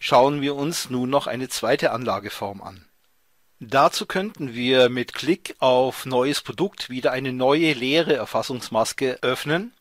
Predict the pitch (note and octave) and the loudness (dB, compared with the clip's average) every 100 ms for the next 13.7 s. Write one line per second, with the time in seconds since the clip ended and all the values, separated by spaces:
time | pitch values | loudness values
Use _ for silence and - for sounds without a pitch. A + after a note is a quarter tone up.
0 | _ _ _ _ - C#3 - D#3 F3 - | _ _ _ _ -4 -4 -4 -2 -2 -2
1 | C3+ B2+ C#3 F3 A2+ C3+ F3+ C#3+ - B2 | -4 2 4 4 -2 -6 4 6 6 2
2 | D3 D#3+ E3+ - B2+ C3+ C3 - C3 C3+ | 2 4 2 0 -2 0 -2 -2 -2 0
3 | E3+ G3+ - - _ - B2+ C3+ D#3+ E3 | -2 -6 -12 -20 _ 0 2 4 2 2
4 | C#3+ - - D3+ C#3+ B2 C3 C3 B2+ C3+ | -4 -6 -6 -4 0 2 0 -2 -2 0
5 | B2 A#2+ - B2 C3 B2+ A#2+ A#2+ B2+ A2+ | -2 -4 -6 -4 -4 -2 2 2 0 -8
6 | - E3 - D3 - B2 D3 - C#3 C3 | -6 -4 0 0 0 -2 -2 0 2 4
7 | C#3+ C#3+ C3 - F#2+ C3+ C3 C3 C3+ B2+ | 2 -2 -6 -6 -4 -6 -2 0 -2 -4
8 | C3 A2+ A#2+ G#2+ A2 B2 C3 - A2+ A#2 | -2 -2 -4 -6 -6 -4 -6 -10 -6 -6
9 | A#2 C3+ C#3 - - - _ _ _ _ | -2 -2 -2 -4 -8 -14 _ _ _ _
10 | _ _ _ _ _ _ _ F#2 A2 F3+ | _ _ _ _ _ _ _ -10 -4 -2
11 | F#3+ F3+ E3+ F3 - - C#3 C3 D3 F3+ | -2 -2 -4 -4 -6 -4 -4 2 2 2
12 | C#3+ G#2+ A2 - C3 - C3 D#3 D#3+ A#2+ | 0 -2 -4 -10 -8 -6 -6 -2 0 -2
13 | A2+ C3+ D3 D3 G3 - | 0 2 2 2 0 -4